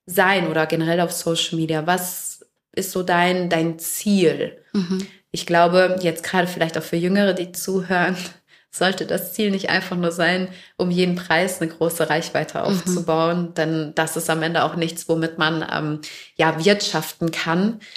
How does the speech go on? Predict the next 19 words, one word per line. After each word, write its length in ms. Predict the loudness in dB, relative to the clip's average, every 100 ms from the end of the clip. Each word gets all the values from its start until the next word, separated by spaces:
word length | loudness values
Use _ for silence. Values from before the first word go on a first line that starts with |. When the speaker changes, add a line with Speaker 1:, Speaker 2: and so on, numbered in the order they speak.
| -2
Speaker 2:
Ja. 200 | 0 0 -4 -12 0
Speaker 1:
Ähm, 300 | 2 4 4
der 140 | 2 2
zweite 320 | 0 2 0
Tipp 320 | 2 2 2
ist, 320 | -4 -4 -10 -12 0
egal 460 | 2 4 4 4 2
wie 60 |
du 80 | 0
dich 240 | 0 -2 -4
entscheidest 580 | -4 0 0 0 -2
für 160 | 0 4
welchen 420 | 4 4 2 0 4
Weg, 480 | 4 2 -4 -10 -6
ähm, 360 | -2 0 -2 -2
also 240 | -4 -2
ob 160 | -2 -2
es 140 | -4
jetzt 400 | -4 -4 -8 -12